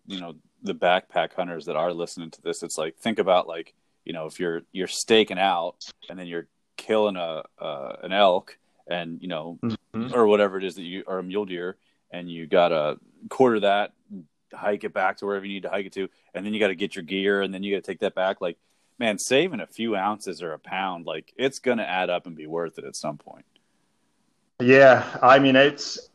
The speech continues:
Speaker 2: every piece of weight I can shed. There, so I've been backpacking a long time. It has gotten so much more enjoyable for me. I used to carry too much stuff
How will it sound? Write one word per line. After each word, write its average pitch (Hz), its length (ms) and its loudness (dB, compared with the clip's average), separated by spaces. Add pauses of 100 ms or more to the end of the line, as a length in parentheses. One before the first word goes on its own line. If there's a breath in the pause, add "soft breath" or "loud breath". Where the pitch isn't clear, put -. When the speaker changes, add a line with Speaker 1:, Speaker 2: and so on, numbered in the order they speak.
(140)
Speaker 2:
every 185 500 8
piece 175 280 6
of 156 80 6
weight 156 260 8
I 139 140 8
can 135 160 4
shed. 135 580 6
There, 156 340 4 (800)
so - 140 10
I've 226 80 10
been 214 120 8
backpacking 139 480 10
a 123 60 8
long 113 260 8
time. 104 440 4 (100)
It 143 140 8
has 156 160 8
gotten 143 260 4
so 147 260 6
much 156 240 6
more 143 220 4
enjoyable 120 420 6
for 131 260 4
me. 135 260 -6 (200)
I 131 100 2
used 156 260 0
to 143 80 -4
carry 135 460 6
too 165 260 4
much 143 240 4
stuff 107 420 6